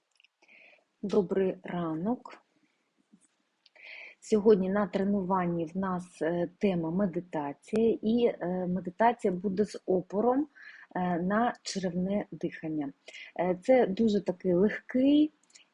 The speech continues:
е, приємний вид дихання, який, е, ну, максимально такий безпечний,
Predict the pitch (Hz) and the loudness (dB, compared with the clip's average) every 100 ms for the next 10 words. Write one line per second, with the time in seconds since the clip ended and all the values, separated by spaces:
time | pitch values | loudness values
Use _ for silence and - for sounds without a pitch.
0 | - 170 196 - 208 208 208 226 202 185 | -2 0 0 2 2 4 6 6 6 2
1 | 175 170 170 180 196 190 - 180 170 175 | 0 -2 -4 2 2 2 -8 -6 0 -2
2 | - 185 202 233 294 269 175 170 220 202 | -2 -4 0 2 2 2 0 0 2 0
3 | - _ - 180 180 170 226 277 190 - | 0 _ -8 -2 0 0 -2 -2 -4 -6
4 | 202 202 196 175 - 175 - 170 175 - | -2 2 2 0 -6 -8 -2 -2 -2 -10
5 | _ 247 285 - 320 311 | _ 2 2 -2 2 2